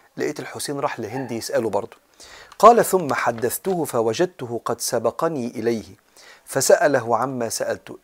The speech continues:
أتاري الحسين، ما هو سيدنا الحسين اتولد بعد الحسن بسنة، فهنقول بقى النبي انتقل والحسن عنده ست، سبع، الحسين عنده ست، سبع سنين، فراح لهند برضه سيدنا هند ابن أبي هالة ابن السيدة خديجة، قال له: "وصف لي النبي".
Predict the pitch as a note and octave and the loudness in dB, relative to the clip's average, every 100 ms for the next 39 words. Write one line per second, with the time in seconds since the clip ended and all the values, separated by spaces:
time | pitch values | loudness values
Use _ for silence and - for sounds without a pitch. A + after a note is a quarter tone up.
0 | _ C#3+ A#3 B3 F3+ - - E3 E3+ G2+ | _ 0 2 2 0 -6 -4 -4 -6 -10
1 | F#2+ C#3 C#3+ A#2+ - - D3 C3+ - C#3+ | -10 -6 -6 -6 -8 -6 -4 -4 0 2
2 | B2 A2 G2 A2+ - D#3+ F#3 F3 - _ | 2 2 0 0 0 2 0 -2 -10 _
3 | _ - B2 C#3+ A#2+ F#2 _ _ _ _ | _ -10 -4 0 -2 -4 _ _ _ _
4 | _ _ - - - - - - - - | _ _ -20 -20 -20 -20 -14 -8 -2 2
5 | C3 C3+ G#3 F#3 F#3+ G3+ E3+ - D3+ F3 | 4 4 0 6 8 6 2 0 2 2
6 | F3 G#3+ G#3+ F#3 C#3 - F3+ E3 D#3+ D3+ | 2 2 4 2 2 0 0 0 0 -2
7 | - - C#3 C3+ B2 A2+ - B2 F#3 E3+ | -6 -8 -2 0 0 -2 -2 0 0 0
8 | D3+ E3 D3+ C3 D3 A#2+ G#2 - G2 B2 | 0 -2 -2 0 2 2 0 -6 -12 -16
9 | - - - - - F3+ - C#3 D#3+ D3+ | -20 -20 -20 -6 2 2 2 -4 -4 0
10 | B2+ D#3 D3 B2+ B2 C#3+ B2 C#3 D3 B2 | 4 4 2 -2 -2 0 -2 -2 -4 -8
11 | - A2 A#2 C3 C3 C3 D#3+ C#3 B2 A#2 | -10 -8 -2 -2 0 2 2 0 -2 -2
12 | C#3+ C#3 C#3+ F#3+ F3+ - - - _ E3+ | -2 0 0 0 -4 -6 -20 -20 _ -2
13 | F3+ D3+ - E3+ C3+ A2+ G2+ | 0 -2 -4 -6 -6 -6 -8